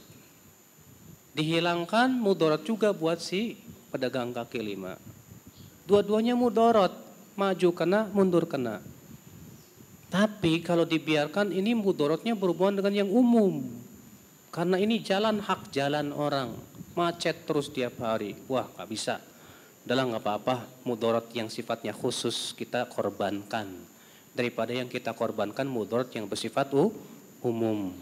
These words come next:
Maka pedagang kaki limanya dibersihin, nggak apa-apa, nggak masalah.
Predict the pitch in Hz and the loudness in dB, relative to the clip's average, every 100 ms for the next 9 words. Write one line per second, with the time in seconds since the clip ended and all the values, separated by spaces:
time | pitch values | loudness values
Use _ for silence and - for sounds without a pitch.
0 | - - - - 92 101 135 135 107 110 | -18 -20 -20 -12 -8 -2 -2 0 0 0
1 | 113 113 113 110 107 117 - 123 123 - | 0 -2 -2 -6 -4 -2 -2 -2 -4 -2
2 | 160 160 131 117 117 - - 214 220 185 | 0 2 0 -2 -12 -18 0 2 4 2
3 | 107 - - 139 120 - - - - - | 0 -2 0 0 -2 -10 -20 -20 -20 -20
4 | - - - - - - - - - 98 | -20 -20 -20 -20 -20 -20 -20 -20 -12 -10
5 | 87 - 131 214 143 - - | -6 -2 2 2 0 -4 -16